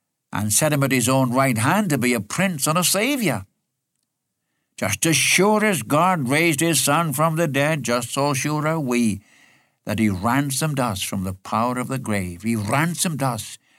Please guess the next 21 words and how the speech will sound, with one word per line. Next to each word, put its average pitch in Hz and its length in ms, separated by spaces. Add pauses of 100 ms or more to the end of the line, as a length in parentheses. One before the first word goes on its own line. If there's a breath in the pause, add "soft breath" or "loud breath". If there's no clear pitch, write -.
(140)
from 117 200
the 104 140
guilt 143 320
and 127 220
penalty 139 340
and 101 180
power 143 320
of 139 100
sin. 117 220
He 117 120
ransomed 139 800
us 101 380 (380)
from 104 180
the 110 80
powers 110 460
of 101 140
darkness. - 680
How 131 140
do 131 120
I 143 80
know? 208 340